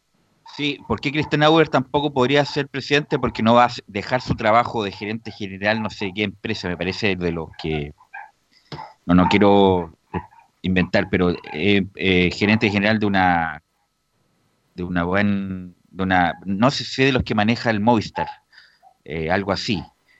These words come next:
pero él no dejaría su cargo actual, por el, por eso tampoco sería presidente por una cuestión de disponibilidad. Gracias, Enzo, ya estamos con Camilo Vicencio, pues, a ver qué nos comenta la Católica, que están de vacaciones todavía, entre comi-, formalmente de vacaciones,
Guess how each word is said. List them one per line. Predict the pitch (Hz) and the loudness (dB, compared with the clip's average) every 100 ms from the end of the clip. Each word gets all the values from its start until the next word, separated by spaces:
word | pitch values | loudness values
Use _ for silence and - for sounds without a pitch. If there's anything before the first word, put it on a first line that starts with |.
| _ - | _ -6
pero | 95 | -2
él | 104 110 | 0 2
no | |
dejaría | 110 104 95 104 117 120 | 2 0 -2 -2 0 0
su | - 104 | -2 -4
cargo | 120 123 123 123 117 | 0 0 2 -2 -2
actual, | 101 - 131 139 | -6 -2 0 0
por | 151 104 | -2 -4
el, | 101 | -6
por | - 101 | -6 -6
eso | 110 - | -4 -2
tampoco | 110 - 110 | -2 -4 -8
sería | 104 104 104 98 95 92 82 - - | -6 -4 0 2 2 0 -4 -10 -12
presidente | 98 - 104 104 101 | -10 -4 -4 -4 -4
por | |
una | 92 90 | -4 -6
cuestión | 85 104 98 - - | -4 -4 -4 -6 0
de | |
disponibilidad. | 90 87 92 85 82 71 - - - - - - | 2 2 2 2 2 0 -6 -12 -14 -12 -12 0
Gracias, | 143 147 147 151 | 2 4 4 4
Enzo, | 202 180 | 4 2
ya | 165 | 2
estamos | 170 170 170 | 4 4 2
con | - 160 151 143 135 | 0 0 0 -6 -4
Camilo | 139 160 180 | -4 0 0
Vicencio, | 165 294 269 131 | -2 -6 -10 -10
pues, | 101 113 | -6 -4
a | |
ver | 139 | -4
qué | 160 | -6
nos | 165 | -6
comenta | - 160 170 160 | -4 -6 0 2
la | 147 | 2
Católica, | 147 208 190 | 0 -2 -2
que | 131 | -2
están | - 147 | 0 0
de | 135 | 2
vacaciones | 113 101 - 202 208 - | 0 0 -2 -2 -2 -2
todavía, | 170 170 196 214 220 _ - - _ _ _ _ _ _ | 2 2 4 4 2 _ -20 -20 _ _ _ _ _ _
entre | - 76 85 | -18 -10 -4
comi-, | 90 92 _ | -4 -6 _
formalmente | - 87 85 104 120 127 - | -4 -2 2 2 2 0 2
de | 120 | 4
vacaciones, | 117 117 - 135 165 | 4 2 -2 -2 -4